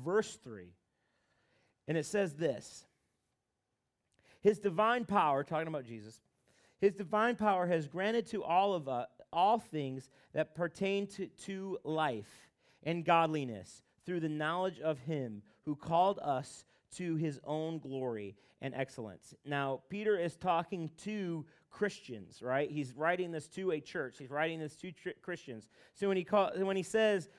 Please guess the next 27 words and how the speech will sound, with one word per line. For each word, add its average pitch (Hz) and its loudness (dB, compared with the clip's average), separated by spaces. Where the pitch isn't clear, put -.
"Who 214 -2
called 214 4
all 214 4
of 156 0
us," 143 -2
he's 175 -8
talking 214 0
about 170 4
the 170 0
Christian, 170 -4
not, 175 4
like, 165 2
every 190 6
single 185 -6
person, 170 -4
meaning 202 4
that 175 -2
there's 180 0
lost 175 2
people 175 -2
out 165 4
there 151 0
that 143 -2
need 143 -6
Jesus. 156 -10
"By 185 8
which 226 0